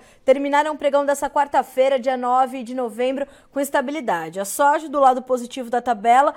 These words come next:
o milho do lado negativo. Hoje foi dia de relatório do usda. O Departamento de Agricultura dos Estados Unidos trouxe os seus novos números de um novo relatório atualizado, relatório mensal de oferta e demanda. Os números me parece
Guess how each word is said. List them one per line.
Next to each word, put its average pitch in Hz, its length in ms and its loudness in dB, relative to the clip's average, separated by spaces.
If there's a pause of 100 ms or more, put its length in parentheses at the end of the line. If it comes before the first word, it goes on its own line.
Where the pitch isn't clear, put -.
(200)
o 262 80 -4
milho 269 380 -4
do 262 100 0
lado 262 240 4
negativo. 262 680 -6 (200)
Hoje 294 200 0
foi 330 120 -8
dia 320 140 -6
de 294 80 -10
relatório 311 400 -2
do 311 160 -6
usda. 285 360 -4
O 208 40 -6
Departamento 247 540 -4
de 277 80 -4
Agricultura 262 500 -8
dos 233 180 -12
Estados 240 380 -2
Unidos 247 400 -8 (300)
trouxe 277 320 2
os 269 80 -12
seus 262 180 -2
novos 262 380 0
números 254 480 -4
de 233 160 -8
um 247 260 -6 (280)
novo 311 380 4
relatório 262 540 2
atualizado, 254 680 2 (260)
relatório 262 640 0
mensal 269 540 -2
de 240 100 -10
oferta 262 420 -2
e 269 40 -14
demanda. 240 500 -4
Os 226 80 -4
números 339 260 -6
me 359 100 -8
parece 311 600 0